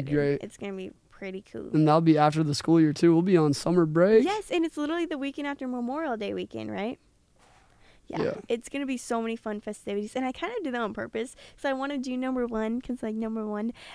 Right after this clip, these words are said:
Speaker 1: and then I wanted it to be, like, you know, I, I liked that celebration of, like, the lake season, and then we get to go on our honeymoon, and then it's, like, years past, it'll be, like, our, celebrating our year anniversary.
Speaker 2: Yeah,
Speaker 1: So,
Speaker 2: true.
Speaker 1: yeah.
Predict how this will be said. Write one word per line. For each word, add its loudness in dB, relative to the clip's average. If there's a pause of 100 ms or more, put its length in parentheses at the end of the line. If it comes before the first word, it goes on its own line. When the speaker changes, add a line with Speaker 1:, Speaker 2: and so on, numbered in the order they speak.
Speaker 1:
and -4
then -4
I -4
wanted -6
it -4
to -8
be, -6
like, -6 (360)
you -2
know, 0
I, -4
I -2
liked -2
that -2
celebration -6
of, -4
like, -6
the -10
lake -4
season, -6
and -2
then -6
we -12
get -10
to -10
go -10
on -10 (240)
our -4
honeymoon, -4
and -2
then -2 (120)
it's, -10
like, -2
years -4
past, -4
it'll -2
be, -2
like, -4
our, -4 (180)
celebrating -4
our -8
year -6
anniversary. -8 (260)
Speaker 2:
Yeah, 2 (240)
Speaker 1:
So, -8
Speaker 2:
true. 4
Speaker 1:
yeah. 0